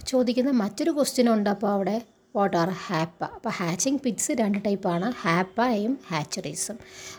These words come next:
ഹാച്ചറീസ് അധികം ചോദിക്കാറില്ല. ഹാച്ചിങ് പിറ്റ്സ് ചോദിച്ചാൽ ഹാപ്പയും ഹാച്ചറീസും ഉണ്ടെന്ന് എഴുതണം. ഇനി പക്ഷേ നിർബന്ധമായും സാധാരണയൊക്കെ ചോദിക്കുന്ന ക്വസ്റ്റ്യൻ ആണ് ഹാപ്പ. ഹാപ്പ വൺ മാർക്കിനും ചോദിക്കാറുണ്ട്, ടു മാർക്കിനും ചോദിക്കാറുണ്ട്.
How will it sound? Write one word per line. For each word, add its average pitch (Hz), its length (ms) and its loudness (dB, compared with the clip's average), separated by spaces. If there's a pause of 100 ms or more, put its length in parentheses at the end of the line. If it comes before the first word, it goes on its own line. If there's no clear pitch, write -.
(140)
ഹാച്ചറീസ് 254 580 2
അധികം 220 240 4
ചോദിക്കാറില്ല. 190 560 2
ഹാച്ചിങ് 202 420 0
പിറ്റ്സ് 240 260 0
ചോദിച്ചാൽ 277 640 2
ഹാപ്പയും 220 560 0
ഹാച്ചറീസും 214 540 0
ഉണ്ടെന്ന് 170 260 2
എഴുതണം. 160 360 0 (800)
ഇനി 359 320 6 (100)
പക്ഷേ 294 160 -4
നിർബന്ധമായും 277 880 0
സാധാരണയൊക്കെ 269 640 -2
ചോദിക്കുന്ന 240 380 2
ക്വസ്റ്റ്യൻ 233 340 -2
ആണ് 233 100 2
ഹാപ്പ. 175 380 -2
ഹാപ്പ 175 360 -4 (140)
വൺ 190 220 2
മാർക്കിനും 240 340 2
ചോദിക്കാറുണ്ട്, 262 500 2 (120)
ടു 208 40 0
മാർക്കിനും 180 480 0
ചോദിക്കാറുണ്ട്. 185 600 -4